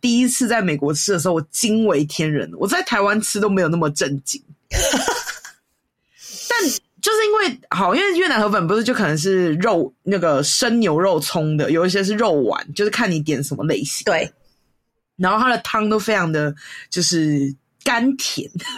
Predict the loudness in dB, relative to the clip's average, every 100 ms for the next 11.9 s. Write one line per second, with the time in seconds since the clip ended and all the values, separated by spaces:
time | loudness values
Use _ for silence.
0 | -4 0 2 2 2 0 -2 -6 -6 -6
1 | -14 _ _ _ -2 0 2 0 0 -4
2 | -4 -18 -10 -2 0 0 0 0 0 -2
3 | -4 -4 -2 -2 0 0 0 0 0 2
4 | 2 0 0 2 4 2 0 -6 _ _
5 | -4 0 0 0 -2 -6 -4 0 2 2
6 | 2 0 2 2 0 0 -2 0 -2 -2
7 | 0 2 2 2 2 0 0 0 -2 -4
8 | -8 _ _ _ _ _ -2 0 2 4
9 | 4 2 2 -2 -4 0 2 2 2 0
10 | -2 -4 -10 _ _ _ _ _ _ -4
11 | 0 2 2 2 2 2 2 0